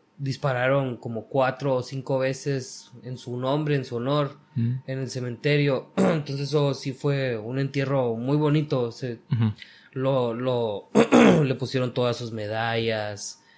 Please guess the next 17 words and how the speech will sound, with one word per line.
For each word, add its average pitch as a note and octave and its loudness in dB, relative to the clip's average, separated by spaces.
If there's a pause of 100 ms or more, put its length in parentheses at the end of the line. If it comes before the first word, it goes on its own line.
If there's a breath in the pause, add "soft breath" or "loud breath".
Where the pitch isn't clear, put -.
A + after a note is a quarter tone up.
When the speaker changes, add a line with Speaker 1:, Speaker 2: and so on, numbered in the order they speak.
(280 soft breath)
Speaker 1:
su, G#2+ -12 (120)
todo D3 2
muy D3+ 4
bonito, D3 4
muy D3+ 2
bonito, C#3+ 2
la B2 4
Speaker 2:
Ujú. A2 4
Speaker 1:
verdad. A2 0 (460 soft breath)
Pero B2+ 2
nunca D3+ 0
me D#3+ 2
llamó B2 0
la B2+ 0
atención, C3 -6
la G#2+ -8
verdad. A#2 -8